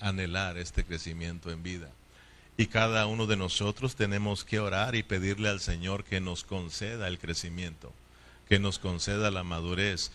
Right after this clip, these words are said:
porque el único que da el crecimiento es Dios, ¿verdad? Acuérdense que Él es el único que, que, que da el crecimiento. Uno es el que siembra, otro es el que riega, pero dice la palabra que el crecimiento lo da Dios.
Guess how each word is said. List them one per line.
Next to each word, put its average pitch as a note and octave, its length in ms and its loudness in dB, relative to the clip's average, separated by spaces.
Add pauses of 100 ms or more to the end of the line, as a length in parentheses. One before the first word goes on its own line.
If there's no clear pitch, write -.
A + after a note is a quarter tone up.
(220)
porque G2+ 340 2
el F#2+ 80 2
único C#3+ 380 -4
que F#2+ 80 0
da F#2 100 2
el G2 100 -2
crecimiento F#2 720 -4
es E2+ 140 -2
Dios, F#2 460 -10 (600)
¿verdad? F#2 320 2
Acuérdense F#2+ 680 0 (280)
que G2 100 4
Él G#2 80 4
es G#2 120 2
el F#2+ 160 0
único A2 380 -4
que, E2 180 -4 (300)
que, F2 340 2
que F2+ 120 0
da G2 180 2
el G2 100 -2
crecimiento. F2 800 -6 (460)
Uno G#2+ 240 4
es G2 80 2
el F#2 120 -2
que F2+ 140 -2
siembra, A#2 460 0
otro G2+ 240 -2
es - 80 -2
el F2+ 120 -2
que F2+ 160 0
riega, G#2 380 4
pero F2 260 2
dice F2+ 280 -2
la F#2+ 100 -2
palabra F#2 460 2
que - 140 -4
el F2+ 100 -2
crecimiento F#2 840 -2
lo E2+ 200 2
da E2+ 180 0
Dios. F2+ 460 -4